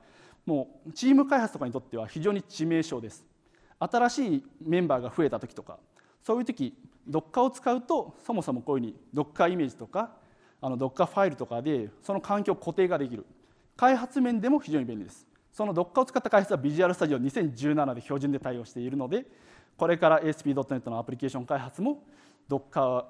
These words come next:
使うっていうのが主流になってくるかと思います。で、同じように今、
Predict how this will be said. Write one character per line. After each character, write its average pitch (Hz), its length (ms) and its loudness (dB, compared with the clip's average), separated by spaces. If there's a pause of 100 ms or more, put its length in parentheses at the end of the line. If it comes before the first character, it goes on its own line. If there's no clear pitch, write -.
(100)
使 - 200 -2
う 135 120 -4
っ - 100 -20
て 180 80 -4
い 156 60 4
う 156 100 4
の 147 80 -2
が 147 220 -2
主 - 180 -4
流 139 100 0
に 123 60 -2
な 120 100 -2
っ - 40 -12
て - 100 -18
く 139 100 -8
る 127 80 -4
か 151 120 -4
と 220 200 -2
思 110 160 -10
い 98 60 -16
ま 98 100 -20
す。 - 200 -20 (1000)
で、 240 100 0
同 208 220 6
じ 196 60 4
よ 190 80 8
う - 20 4
に 135 80 4
今、 120 220 0